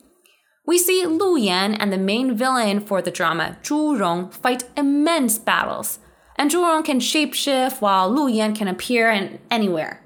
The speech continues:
But how? What are the rules here? And how can the hairpin that Lu Yan gives to Deng Deng, which used to be owned by Yunqi,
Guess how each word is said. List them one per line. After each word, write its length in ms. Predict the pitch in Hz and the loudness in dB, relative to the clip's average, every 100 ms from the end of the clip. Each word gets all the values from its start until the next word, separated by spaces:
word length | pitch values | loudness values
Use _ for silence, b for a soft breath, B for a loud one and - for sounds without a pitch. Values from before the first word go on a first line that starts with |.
| _ | _
But 100 | 302 | -6
how? 480 | 311 523 440 - - b b b - | -2 2 2 2 -4 b b b -4
What 160 | 285 440 | 0 2
are 180 | 466 | 2
the 60 | 285 | 0
rules 400 | 240 294 381 - | 0 0 0 -2
here? 380 | - - - - - - - - - - - _ _ - | -4 -4 -6 -12 -20 -20 -20 -20 -20 -20 -20 _ _ -4
And 340 | 285 294 294 294 B B | 0 0 0 -4 B B
how 280 | - 339 466 | 2 2 4
can 220 | 466 349 | 0 0
the 60 | 302 | 0
hairpin 840 | 233 269 302 302 202 160 165 220 B B B B - | 0 0 0 0 -2 0 0 -4 B B B B -8
that 340 | 208 202 185 - - _ _ _ _ - | 0 0 0 -4 -20 _ _ _ _ -2
Lu 160 | 285 | 0
Yan 480 | 269 202 190 202 185 | 2 0 0 -4 -6
gives 360 | - 220 196 - | -2 0 0 -2
to 140 | - 214 | -2 -2
Deng 280 | 214 214 | 0 0
Deng, 240 | 220 220 214 | 2 0 0
which 320 | 190 185 - | 0 -2 -2
used 200 | 277 285 | -2 -2
to 60 | 226 | -2
be 160 | 220 | -2
owned 360 | 220 226 202 - | 0 0 0 0
by 240 | 175 165 | 0 0
Yunqi, 680 | 165 175 185 208 247 247 247 | -2 -2 -2 0 0 0 -2